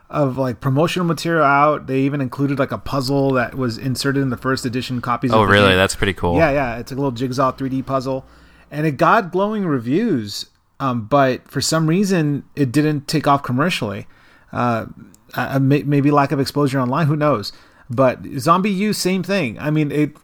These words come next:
Speaker 1: it was good for what it was. It took advantage of the Wii U hardware. Um, the gamepad makes the game absolutely,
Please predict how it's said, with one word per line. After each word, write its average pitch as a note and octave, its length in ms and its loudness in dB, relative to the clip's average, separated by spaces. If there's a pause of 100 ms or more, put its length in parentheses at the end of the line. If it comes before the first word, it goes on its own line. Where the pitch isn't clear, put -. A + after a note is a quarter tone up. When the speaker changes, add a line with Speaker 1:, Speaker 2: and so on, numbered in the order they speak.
Speaker 1:
it D#3+ 40 -2
was C#3 180 2
good C3 280 4
for G#3 140 2
what E3+ 160 4
it C3 160 4
was. D3+ 300 4
It A#2+ 80 -2
took D#3 180 -4
advantage C#3 380 0
of C3 80 -2
the A#2+ 100 0
Wii C#3 160 2
U A#2+ 160 0
hardware. E3+ 580 0 (320)
Um, B2 520 -2
the C3 100 2
gamepad E3 720 0
makes D3+ 400 0
the D#3 160 2
game D3 260 0
absolutely, C3 840 -2